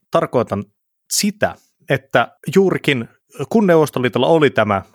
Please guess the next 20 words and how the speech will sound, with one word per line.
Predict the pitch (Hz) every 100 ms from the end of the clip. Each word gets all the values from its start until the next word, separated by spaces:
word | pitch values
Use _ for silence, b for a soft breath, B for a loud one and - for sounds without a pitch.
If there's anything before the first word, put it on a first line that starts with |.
| -
strategisen | - 107 107 120 147 175
tason | 175 175 170
suunnitelma, | - 190 170 143 147 139 143
että | 139 139
katkaistaan | 151 - - 110 - 113 104 - b b -
Suomi | 185 127
kahtia, | 165 175 151 _ 147 131 - _ _
kolmen | 175 165 135 127
viikon | 127 127 -
taistelut | 160 131 - 131 113 -
max, | 151 147 - - - _
Oulussa | 160 151 127 120 - 123
ollaan, | 120 113 104 101 98 95 b b b b b b b 120
äh, | 110 104 104
Suomen | 123 160 135 127
maarajat, | 131 120 110 104 104 113
Suomen | - 156 127
maarajat | 135 127 107 107
ulkovaltoihin | - 123 110 107 104 110 101 101
viety, | 131 117 -